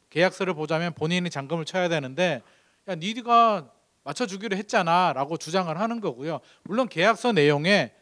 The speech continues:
잔금을 변호사님 말씀하신 것처럼 맞춰주기로 한 조항이 있다면 당연히 계약 해지까지도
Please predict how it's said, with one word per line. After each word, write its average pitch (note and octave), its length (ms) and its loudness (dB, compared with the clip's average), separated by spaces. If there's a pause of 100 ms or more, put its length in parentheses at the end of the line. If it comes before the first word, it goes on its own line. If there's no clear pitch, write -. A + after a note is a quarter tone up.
(140)
잔금을 F#3 600 2
변호사님 D#3+ 460 -2
말씀하신 C#3+ 460 -4
것처럼 D3+ 340 -4 (260)
맞춰주기로 F3 640 -2
한 F3 100 0
조항이 F3+ 400 0
있다면 E3 640 0
당연히 G#3+ 300 -6
계약 F#3+ 420 0
해지까지도 G#3 1000 -4